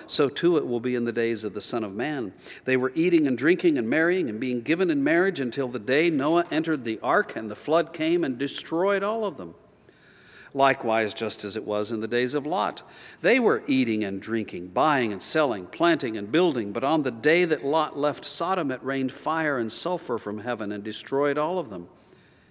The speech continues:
It will be like that on the day that the Son of Man is revealed. On that day, anyone on the housetop who has belongings in the house must not come down to take them away.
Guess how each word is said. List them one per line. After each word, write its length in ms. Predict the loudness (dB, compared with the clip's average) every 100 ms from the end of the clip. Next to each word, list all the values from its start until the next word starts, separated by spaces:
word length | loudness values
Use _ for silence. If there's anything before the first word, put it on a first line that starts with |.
| -12
It 140 | -8
will 100 | -6
be 140 | -4 -4
like 260 | -4 -4
that 240 | -4 -2 -2
on 140 | -4
the 80 | -8
day 240 | -8 -10
that 180 | -10 -12
the 80 | -6
Son 220 | -6 -6
of 120 | -10
Man 200 | -10 -8
is 180 | -8 -10
revealed. 520 | -12 -10 -10 -10 -12 -20 -20 -20 _ _ _ _ _ -6
On 160 | 0 2
that 240 | 2 0
day, 260 | -2 -2 -2
anyone 400 | -2 -4 -2 -2
on 140 | -2
the 60 | -4
housetop 600 | -6 -6 -6 -6 -6 -6
who 120 | -6
has 200 | -4 -6
belongings 720 | -6 -6 -4 -4 -2 -4 -4
in 120 | -6
the 100 | -8
house 360 | -6 -4 -4 -6
must 180 | -8 -8
not 240 | -8 -10
come 200 | -10 -8
down 240 | -6 -6 -6
to 80 |
take 240 | -8 -10 -10
them 160 | -8
away. 380 | -6 -4 -6 -8